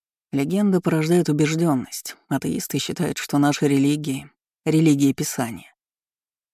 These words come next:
это безоговорочная вера в легенды о жизни тех людей, кто принёс и распространил на земле иудаизм,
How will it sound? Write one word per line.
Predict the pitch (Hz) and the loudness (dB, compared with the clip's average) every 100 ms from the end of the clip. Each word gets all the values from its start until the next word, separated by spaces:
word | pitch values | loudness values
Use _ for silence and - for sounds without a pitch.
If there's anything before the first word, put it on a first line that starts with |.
| _ _ 185 | _ _ -8
это | 185 | -4
безоговорочная | - 151 156 147 156 160 139 - 147 143 | 0 2 2 4 4 2 0 2 4 4
вера | 147 156 143 | 4 4 2
в | |
легенды | 139 139 147 151 143 | 2 2 2 2 2
о | 135 | 0
жизни | 139 151 143 139 | 0 0 4 2
тех | - 156 - | 2 -4 -2
людей, | 143 143 147 | 0 2 0
кто | - 139 | -2 -2
принёс | 139 135 147 156 - | 2 2 2 -2 -4
и | 156 | -2
распространил | 175 147 - 139 - 151 143 151 147 | -2 -6 -6 -6 -4 0 4 6 6
на | 143 | 4
земле | 135 139 143 139 | 6 6 6 4
иудаизм, | 139 139 139 135 143 143 | 4 2 4 4 2 0